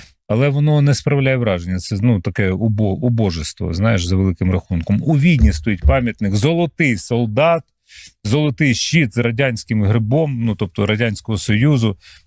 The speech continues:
і воно не торкає. Що торкає?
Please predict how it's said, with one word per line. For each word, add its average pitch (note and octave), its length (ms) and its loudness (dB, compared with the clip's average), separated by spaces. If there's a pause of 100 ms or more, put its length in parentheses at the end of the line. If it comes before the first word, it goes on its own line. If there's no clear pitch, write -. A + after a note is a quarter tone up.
(120)
і C3 100 2
воно C#3+ 240 4
не B2 240 4
торкає. F#2 540 -8 (540)
Що F3+ 220 0
торкає? F2+ 500 -4